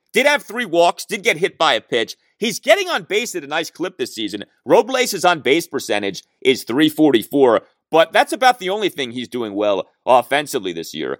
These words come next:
His batting average is a putrid two twenty-three. His slugging percentage is an atrocious three oh four. Davey Martinez had Robles back to batting in the number nine spot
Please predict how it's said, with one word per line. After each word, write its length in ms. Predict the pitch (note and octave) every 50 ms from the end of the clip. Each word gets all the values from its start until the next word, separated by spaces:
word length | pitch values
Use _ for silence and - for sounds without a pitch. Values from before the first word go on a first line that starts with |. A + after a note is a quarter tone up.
| _ _
His 180 | - C#3+ D#3+ B2+
batting 420 | - - D#3 F#3+ A3+ A#3 A3+ F3+
average 460 | D3 C#3+ C#3 C#3 - C3 C3+ B2+ - -
is 140 | B2 A2+
a 80 | A2+ G#2+
putrid 500 | - - - E3 E3 D#3+ - C#3 A2 F2+
two 180 | - - D3+ -
twenty-three. 720 | - - B2+ B2+ A#2 G#2 F#2 - F2 F#2 F2+ F2 F2 E2 - _ _ _
His 300 | - D#3 D#3+ D3+ - -
slugging 400 | - C#3+ D#3 G3 B3 A3+ A#3 G3
percentage 640 | - C#3+ C3 - - - C#3+ B2+ A#2+ A2+ A2 G2+ -
is 200 | A#2 B2+ A2+ -
an 60 | G#2+
atrocious 680 | G2+ F2 - - C3+ C3+ C#3 C#3+ - G#2+ G#2 F#2+ - - _ _ _ _ _
three 280 | - - C3+ D#3 D#3+ C#3+
oh 120 | B2 G#2+
four. 460 | - - B2 C3 A#2 A2 G2+ F2+ - _ _ _ -
Davey 360 | G#2 E3 G#3 B3+ D4+ C4+ D4
Martinez 640 | B3 A#3 G#3+ F#3+ - - - G3+ G3+ F#3+ F3+ E3 -
had 200 | - C#3+ B2 G2+
Robles 440 | C3 D#3 F#3 - D3+ D#3 D3 C3 -
back 300 | - - D3 D#3 E3+ -
to 100 | - C#3
batting 420 | B2 C3+ C3+ D3 D3+ D3 D3+ D3+ D3+
in 140 | C#3+ C#3
the 60 | C3+ C3+
number 220 | D#3 D#3+ C3+ A#2+
nine 360 | A2+ A#2 C3+ D3+ F3+ G3 F3+
spot 400 | - - - A2+ G#2+ F#2 F2+ F2